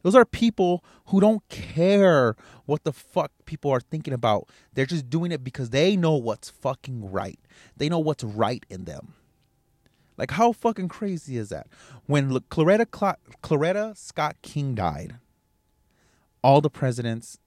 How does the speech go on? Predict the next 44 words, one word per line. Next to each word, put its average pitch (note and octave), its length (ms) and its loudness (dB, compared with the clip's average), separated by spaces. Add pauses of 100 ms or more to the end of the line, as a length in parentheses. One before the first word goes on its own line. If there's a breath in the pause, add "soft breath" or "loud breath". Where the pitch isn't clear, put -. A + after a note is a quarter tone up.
(160)
in G#2+ 80 -10
the G#2 80 -6
past A2+ 520 -12 (380)
who A2 100 -10
were G#2+ 160 -2
alive, F2+ 360 -6
they G2 100 -4
all G2+ 160 0
went G2+ 200 -8
to - 60 -20
go F2+ 100 -8
speak - 420 -14
at F#2 120 -14
her F#2 280 -10
memorial F2 460 -14
service. - 520 -16 (1200 soft breath)
All B2+ 220 2
the D3+ 80 -6
presidents C3+ 520 -4
went. G2 320 -4 (280)
At G#2+ 120 -8
the A2 60 -14
time, G#2+ 380 -4
George G#2 340 -4
Bush G2 300 -6
was F#2+ 120 -12
president. A2 560 -12 (760 soft breath)
And, G2+ 500 -2
um, F2 440 -8 (1300)
you A2 60 0
know, G2 260 -2
they G#2+ 100 -4
all A2+ 140 2
say A#2 160 -6
their A2 100 -4
same G2+ 240 -8
things. F#2 320 -10
They G2+ 60 -8
all G2+ 140 -2
say A2+ 140 -8
their G#2 100 -8
stuff G2+ 180 -8
about G2 240 -8
how F#2+ 500 -2